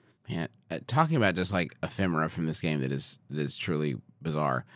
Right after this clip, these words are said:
I have to give special, special note to the big reveal of the <laughs> character Stillman, who is a bomb disposal expert.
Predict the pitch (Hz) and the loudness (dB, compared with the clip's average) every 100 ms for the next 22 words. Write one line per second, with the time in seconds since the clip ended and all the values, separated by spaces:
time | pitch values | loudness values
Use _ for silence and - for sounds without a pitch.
0 | - _ _ _ 110 123 139 143 117 104 | -20 _ _ _ 4 8 6 6 2 2
1 | 92 - 104 - 82 65 - - - 107 | 2 2 2 4 2 0 -4 -2 0 2
2 | 104 90 78 71 - - 85 80 69 - | 2 2 2 0 -2 0 2 4 2 -2
3 | 92 80 104 95 98 90 90 87 78 73 | -4 2 4 4 2 4 4 4 2 -2
4 | 82 - 139 - 131 95 104 - - 135 | -2 -4 8 10 10 8 2 2 4 6
5 | 127 95 78 92 - - - - - 117 | 8 6 2 -4 -12 -20 -20 -10 4 8
6 | 110 107 - 107 107 95 127 139 113 - | 8 6 4 4 6 10 10 10 6 6
7 | 101 90 85 - 87 - 85 67 | 6 6 2 0 0 0 0 0